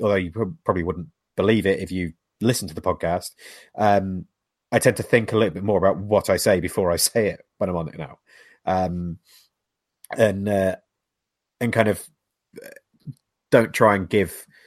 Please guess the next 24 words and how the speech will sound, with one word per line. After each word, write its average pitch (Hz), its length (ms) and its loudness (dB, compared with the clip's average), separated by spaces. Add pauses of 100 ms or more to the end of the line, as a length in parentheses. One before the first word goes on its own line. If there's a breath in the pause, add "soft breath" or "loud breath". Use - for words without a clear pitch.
(520 soft breath)
uh, 92 420 -2 (560 loud breath)
I - 40 -2
don't 147 100 6
wanna 135 100 2
say 123 140 2
don't 113 200 4
try 110 140 0
and 98 60 -4
give 101 140 0
bad 107 200 2
advice, 117 260 2
'cause - 160 -14
we 104 80 -4
give 95 200 -4
loads 101 340 -2
of 95 100 -8
bad 107 220 4
advice, 113 460 2 (720 loud breath)
but 107 260 6 (1300)
kind 127 180 4
of 104 240 0
that, 113 240 2 (420)
um, 113 520 2 (2250 soft breath)
like, 107 180 -2